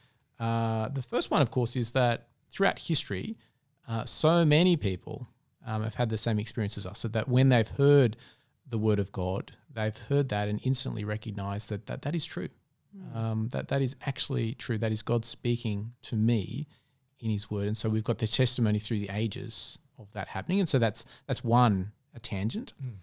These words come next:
Speaker 1: Um, another, of course, is its, is the beauty of its, uh, we might say its ethical teaching.
Speaker 2: Mm.
Speaker 1: Now, um,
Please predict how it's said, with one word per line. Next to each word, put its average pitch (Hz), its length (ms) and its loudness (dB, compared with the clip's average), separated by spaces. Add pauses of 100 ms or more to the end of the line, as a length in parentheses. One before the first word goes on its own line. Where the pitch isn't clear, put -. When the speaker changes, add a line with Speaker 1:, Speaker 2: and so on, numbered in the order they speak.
(440)
Speaker 1:
Um, 139 420 4
another, 320 340 4
of - 80 -2
course, 156 240 4
is 127 140 2
its, - 520 -2
is 143 200 -8
the 143 100 -2
beauty 139 440 0
of 120 220 -2
its, - 500 0
uh, 120 100 0
we 120 100 0
might 123 240 0
say 123 140 -2
its 110 160 -4
ethical 120 480 -6 (160)
teaching. - 460 -4 (280)
Speaker 2:
Mm. 147 200 -18 (600)
Speaker 1:
Now, 110 640 0
um, 104 440 -4